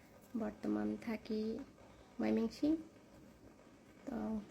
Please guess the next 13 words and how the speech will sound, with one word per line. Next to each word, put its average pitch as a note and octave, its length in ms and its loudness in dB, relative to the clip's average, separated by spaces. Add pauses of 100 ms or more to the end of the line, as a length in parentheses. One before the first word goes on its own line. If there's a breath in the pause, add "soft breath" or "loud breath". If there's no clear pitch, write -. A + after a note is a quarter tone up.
(200)
মাঝে A#3 240 2
মধ্যে A3+ 240 2
ঢাকাও A3 400 0
যাই, A#3+ 280 4
বেশি A3+ 280 4
ঢাকাতে A3 360 0
থাকা A#3+ 300 2
হয়, C#4 200 6 (180)
ময়মনসিংহ A#3 520 4
কম A#3 240 2
থাকি। C4 360 2 (2500 loud breath)
উম, A3 380 0 (1080 loud breath)
আর, G#3+ 400 2